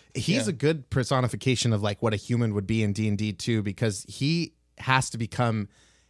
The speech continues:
Speaker 1: like, ingenuitive to
Speaker 2: Right.
Speaker 1: excel in this world of people.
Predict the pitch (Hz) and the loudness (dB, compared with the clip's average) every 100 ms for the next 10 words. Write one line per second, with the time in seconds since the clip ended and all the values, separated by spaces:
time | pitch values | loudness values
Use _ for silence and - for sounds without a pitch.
0 | _ 110 - 135 147 110 98 113 127 107 | _ -8 -2 2 2 2 2 4 4 2
1 | 95 92 - - 110 98 98 107 95 - | 0 -4 -8 -2 0 2 4 4 2 0
2 | 127 123 107 95 107 107 101 107 98 - | 2 4 2 0 -2 -2 0 0 0 -4
3 | 107 117 127 117 98 131 120 113 | 0 4 4 4 0 -2 0 -2